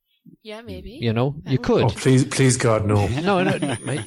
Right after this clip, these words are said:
Speaker 2: you could, but it, there's no way to.
Speaker 1: No, you wouldn't. You wouldn't need to, 'cause the,
Speaker 2: No.
Speaker 1: the, the heart of the story was told
Speaker 2: Yeah.
Speaker 1: in this film.
Speaker 2: Yeah.
Speaker 1: Um, and the interesting thing is that, you know, I keep wanting to say that, uh, the, the main character,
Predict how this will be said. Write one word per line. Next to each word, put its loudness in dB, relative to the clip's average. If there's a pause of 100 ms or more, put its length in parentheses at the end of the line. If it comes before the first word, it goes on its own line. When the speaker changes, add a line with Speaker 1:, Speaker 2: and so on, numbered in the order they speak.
Speaker 2:
you 0
could, 0
but 0
it, -8
there's -2
no 2
way -2
to. -14 (160)
Speaker 1:
No, -2
you -6
wouldn't. -10
You -4
wouldn't -2
need -2
to, -4
'cause -2
the, 2
Speaker 2:
No. 0
Speaker 1:
the, -6
the -4
heart 0
of -6
the -6
story -2
was -8
told -2
Speaker 2:
Yeah. -2
Speaker 1:
in -6
this -8
film. -4
Speaker 2:
Yeah. -2 (280)
Speaker 1:
Um, -6 (1400)
and -2
the -2
interesting -6
thing -4
is -8
that, -8 (960)
you -6
know, -2 (140)
I -4
keep -8
wanting -4
to -4
say -2
that, -6
uh, -6 (920)
the, -2
the -4
main -4
character, -2